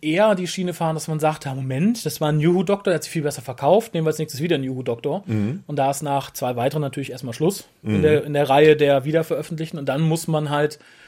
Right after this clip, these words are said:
Speaker 1: dazu übergehen, andere Romane halt selber
Speaker 2: Mhm.
Speaker 1: entsprechend zu layouten. Bin ich gespannt. Also
Speaker 2: Mhm.
Speaker 1: ich, äh, mich würde mal sehr interessieren, oh, Crosskultis,
Speaker 2: <laughs>
Speaker 1: Crosskultisten ihr, wenn, wenn sich rauskristallisiert, ob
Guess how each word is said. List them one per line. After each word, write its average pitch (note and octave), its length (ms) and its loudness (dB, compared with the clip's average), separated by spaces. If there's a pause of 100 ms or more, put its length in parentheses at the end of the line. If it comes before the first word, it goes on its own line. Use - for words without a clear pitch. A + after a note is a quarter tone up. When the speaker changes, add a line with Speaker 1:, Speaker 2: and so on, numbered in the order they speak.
(280)
Speaker 1:
dazu C#3+ 280 -4
übergehen, C3+ 340 -2
andere D#3 320 0
Romane B2+ 500 -2
halt B2+ 160 -2 (120)
selber B2+ 420 0 (220)
Speaker 2:
Mhm. G2+ 240 0
Speaker 1:
entsprechend A#2 400 -4
zu A#2+ 80 -10
layouten. G#2+ 600 -8
Bin E3+ 140 6
ich G3 140 0
gespannt. D3+ 340 2
Also B2+ 140 -8
Speaker 2:
Mhm. D3+ 60 -2
Speaker 1:
ich, F#2+ 280 -4
äh, D3 200 -2 (600)
mich D#3+ 180 0
würde A3+ 200 8
mal G#3+ 160 6
sehr A3 240 6
interessieren, A#3 760 2
oh, F#3 420 6 (680)
Crosskultis, G3 1200 0 (460)
Speaker 2:
<laughs> B2+ 400 -8
Speaker 1:
Crosskultisten E3 760 -2
ihr, G3+ 240 0 (1120)
wenn, G#3 360 4
wenn A3 220 0
sich D#3+ 320 -4
rauskristallisiert, F#3 720 2
ob F3 180 -2